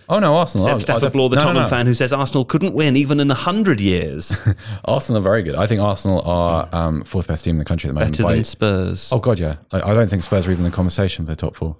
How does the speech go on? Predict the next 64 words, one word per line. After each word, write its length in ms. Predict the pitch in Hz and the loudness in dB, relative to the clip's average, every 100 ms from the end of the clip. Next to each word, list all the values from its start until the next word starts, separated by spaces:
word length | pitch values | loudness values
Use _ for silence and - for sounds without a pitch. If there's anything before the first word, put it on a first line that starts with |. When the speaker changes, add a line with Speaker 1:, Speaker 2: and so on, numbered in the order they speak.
| _ _ - | _ _ -8
Speaker 1:
Are 60 | 85 | 0
they, 320 | 90 90 85 | 2 2 0
I, 100 | 92 | 0
Speaker 2:
Look, 100 | 95 131 | 0 0
look 180 | - | -2
what 80 | 131 | 0
I 80 | 117 | 0
forced 340 | - 120 104 | 0 -2 -2
him 80 | 101 | -6
to 80 | 92 | -4
do. 260 | 95 92 90 | -2 -2 0
Speaker 1:
I 60 | 127 | 2
think 100 | 131 | 4
the 80 | 120 | 2
table 380 | - 139 123 | 2 2 2
suggests 360 | 113 117 120 104 | 2 2 2 2
that 60 | 104 | 2
they 140 | 113 | 4
might 280 | 113 117 - | 4 2 2
be, 180 | 131 120 | 2 2
but 260 | 95 82 | -2 -2
then, 340 | 90 90 87 87 | -2 0 -2 0
Speaker 2:
Through 120 | 123 | 0
attacking 340 | - 120 113 | 0 0 2
Speaker 1:
um, 40 | 110 | 2
Speaker 2:
his 120 | 107 | 0
integrity. 520 | 101 110 104 87 85 | 0 -2 -2 -4 -2
Look 140 | 101 120 | -2 0
what 60 | |
he's 120 | 110 | -2
doing 200 | 113 101 | 0 0
now. 340 | 101 92 78 71 | 0 -2 -4 -4
Speaker 1:
Yeah, 300 | 107 107 98 | -2 0 -2
he's 160 | 92 113 | -4 -2
Speaker 2:
You've 120 | 120 | 0
got 60 | |
Speaker 1:
quite 80 | 113 | 2
Speaker 2:
less 140 | 139 139 | 0 0
Speaker 1:
tricky. 80 | 120 | 0
Speaker 2:
integrity 380 | 120 107 101 | 0 0 0
than 120 | 95 98 | 0 0
you 80 | |
had 180 | 101 95 | 0 -2
Speaker 1:
I, 40 | - | -4
Speaker 2:
thirty 280 | - 101 | -2 0
Speaker 1:
I'm, 60 | 101 | 2
Speaker 2:
seconds 320 | 101 107 98 | 0 0 0
ago. 100 | 92 | 0
Speaker 1:
I'm, 360 | 101 98 95 92 | 0 2 2 2
I'm 320 | 95 95 90 | 2 0 0
chiseling 420 | 85 - 98 98 92 | 0 0 0 2 2
away 280 | 87 87 | 2 2
my 180 | 82 85 | 2 0
own 160 | 76 87 | 2 0
integrity. 340 | 80 80 82 | 0 -2 0
Speaker 2:
Now 100 | 131 | 2
you're 180 | 143 135 | 4 2
groveling 440 | 120 127 117 110 | 2 0 2 0
at 60 | 107 | 0
the 80 | 98 | -2
floor 360 | - 110 101 | 0 0 2
of 100 | 95 | 0
the 80 | 95 | -2
public. 500 | - 120 95 - - | -4 -2 -2 -4 -10